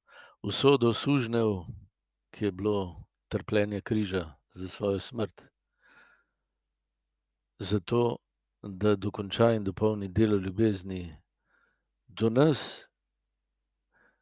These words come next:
ki mu je ga zaupal Oče, in s tem tudi do Očeta,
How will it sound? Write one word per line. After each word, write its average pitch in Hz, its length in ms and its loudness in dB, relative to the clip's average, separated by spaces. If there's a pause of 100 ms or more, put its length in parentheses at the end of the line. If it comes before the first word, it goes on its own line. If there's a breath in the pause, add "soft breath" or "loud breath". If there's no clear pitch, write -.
(440)
ki - 160 0
mu 113 140 2
je 110 80 2
ga 107 220 6
zaupal 110 540 0
Oče, 104 440 2 (520)
in 107 160 -4
s - 60 -12
tem 107 200 -4
tudi 104 180 -4
do 101 80 0
Očeta, 95 540 -2